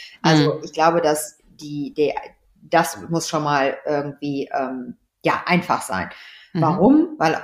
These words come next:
Speaker 1: auch wir alle werden überschüttet mit Möglichkeiten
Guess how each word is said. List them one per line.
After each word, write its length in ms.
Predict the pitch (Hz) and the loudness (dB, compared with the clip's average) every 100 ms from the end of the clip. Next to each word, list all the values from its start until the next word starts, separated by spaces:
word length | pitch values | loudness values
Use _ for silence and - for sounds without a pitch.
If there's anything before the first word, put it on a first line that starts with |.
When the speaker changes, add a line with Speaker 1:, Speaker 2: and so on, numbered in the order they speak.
| - | -2
Speaker 1:
auch 220 | - 170 185 | 0 2 4
wir 340 | 196 220 - | 6 6 6
alle 340 | 165 175 170 | 4 6 6
werden 300 | 156 156 156 | 4 4 2
überschüttet 840 | 156 147 139 - 269 269 233 - - | -4 -4 -4 -4 -2 0 0 0 -2
mit 180 | 165 175 | 0 6
Möglichkeiten 960 | 196 220 226 - 214 220 214 269 | 6 4 -2 -2 0 0 0 -4